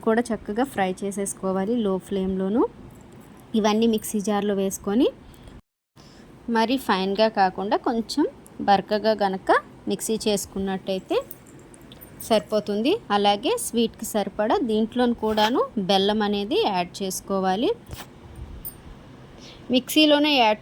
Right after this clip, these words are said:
చేసుకున్నాం అనుకోండి, ఆ పౌడర్లో బెల్లం అంతా కలిసిపోయి ఉండలు అనేవి చక్కగా చుట్టడానికి వస్తాయి.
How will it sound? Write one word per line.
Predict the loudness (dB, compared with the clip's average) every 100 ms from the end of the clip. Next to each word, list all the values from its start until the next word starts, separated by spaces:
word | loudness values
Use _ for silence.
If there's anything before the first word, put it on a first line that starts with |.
| -2
చేసుకున్నాం | -2 -2 0 0 0
అనుకోండి, | -2 -4 2
ఆ | 2 2
పౌడర్లో | 2 2 4 2 4 2 2
బెల్లం | 0 0 0 0
అంతా | -2 -2 -2 0
కలిసిపోయి | 0 -2 -6 -6 -2 0 2 2
ఉండలు | 0 2 2
అనేవి | 2 0 -2 -2
చక్కగా | -4 -8 -6 -2 -2 -4
చుట్టడానికి | -8 -4 0 0 -2
వస్తాయి. | -6 -6 -4 0 0